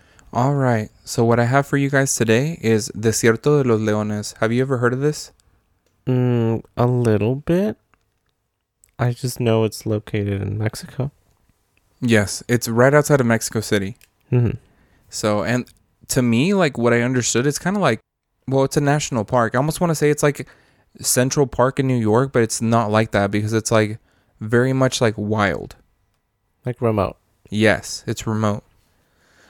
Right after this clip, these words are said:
Speaker 1: Um, so today I got my information from Atlas Obscura, uh, El Phonograph dot M X, El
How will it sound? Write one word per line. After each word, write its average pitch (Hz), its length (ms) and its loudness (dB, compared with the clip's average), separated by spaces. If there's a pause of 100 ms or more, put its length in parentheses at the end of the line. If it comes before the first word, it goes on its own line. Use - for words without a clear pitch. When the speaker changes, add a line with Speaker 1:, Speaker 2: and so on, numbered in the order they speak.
(120)
Speaker 1:
Um, 120 300 -2
so 120 480 0
today 139 600 0
I 123 140 -2
got 131 180 0
my 139 100 -2
information 127 460 -2
from 117 340 -2 (600)
Atlas 127 320 0
Obscura, 170 680 -2 (160)
uh, 113 640 0
El 113 280 0
Phonograph 143 880 0
dot 120 220 0
M 113 200 0
X, - 400 -2 (680)
El 113 320 2